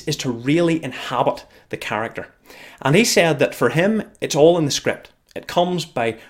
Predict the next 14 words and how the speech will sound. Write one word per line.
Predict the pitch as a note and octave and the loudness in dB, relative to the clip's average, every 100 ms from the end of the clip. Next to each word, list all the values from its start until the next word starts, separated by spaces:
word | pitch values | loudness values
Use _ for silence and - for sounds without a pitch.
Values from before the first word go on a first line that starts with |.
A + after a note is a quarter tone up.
| - | 0
reading | C3+ F3 G3 | 4 6 4
his | D#3 | 2
lines | C3 B2+ B2+ B2 A#2+ - | 0 -2 -2 -4 -6 0
over | E3+ F3 F3+ F3 - - | 0 2 -2 -2 -12 -12
and | A#2+ - | -10 -2
over | C#3+ C#3 B2+ | -2 0 -2
again. | B2+ F2+ D#2+ _ _ _ _ _ _ | -6 -12 -16 _ _ _ _ _ _
His | G3 C4+ | 2 4
motto | B3 F#3 D#3 D#3+ D3+ C#3+ | 4 4 4 4 2 0
is | A#2+ A2+ G#2+ - | -2 -2 -6 -12
read, | - A#2 F3 A#3 G#3+ G3+ - _ _ _ | -12 -2 0 0 -2 -4 -6 _ _ _
read, | B2 B2+ C3 C3+ - _ _ _ _ _ | 0 4 4 0 -8 _ _ _ _ _
and | B2+ A2 | -6 -4
repeat. | G#2+ - G#2 | -6 -8 -12